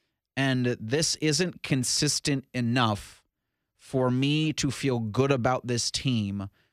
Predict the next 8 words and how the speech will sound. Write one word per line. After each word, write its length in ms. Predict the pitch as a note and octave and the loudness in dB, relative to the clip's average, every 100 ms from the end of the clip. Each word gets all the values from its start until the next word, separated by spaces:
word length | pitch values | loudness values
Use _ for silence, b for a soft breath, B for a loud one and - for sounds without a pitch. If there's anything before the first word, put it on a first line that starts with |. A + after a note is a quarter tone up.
| _ _ _ - | _ _ _ -4
taking 380 | C#3+ A#2+ B2+ | -2 0 -2
a 60 | A#2 | -2
step 560 | - - - C3+ - - | -2 -2 0 -2 -2 -12
from 320 | - B2 A#2+ | -6 -4 -2
last 380 | A#2 A#2 A2+ - | 0 -2 -4 -4
season, 580 | - C#3+ B2 A2+ A2 G#2+ b b | -2 0 0 0 -4 -6 b b
considering 800 | - C3 - C#3+ C3 C3 B2 B2 A#2 | -6 -2 0 2 2 0 0 0 0
the, 320 | A#2+ A#2 | 2 0